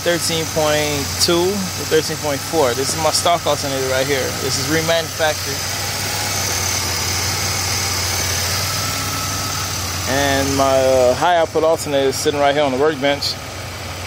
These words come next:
I decided to try this out since I've seen it posted so much online and people trying to increase their voltage. Some say it's a good idea, some say it's a bad idea.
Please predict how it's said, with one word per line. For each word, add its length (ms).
I 100
decided 500
to 40
try 240
this 220
out 180
since 240
I've 140
seen 260
it 120
posted 360
so 240
much 320
online 480
and 80
people 260
trying 220
to 80
increase 400
their 320
voltage. 480
Some 180
say 140
it's 140
a 80
good 120
idea, 360
some 120
say 140
it's 140
a 80
bad 180
idea. 400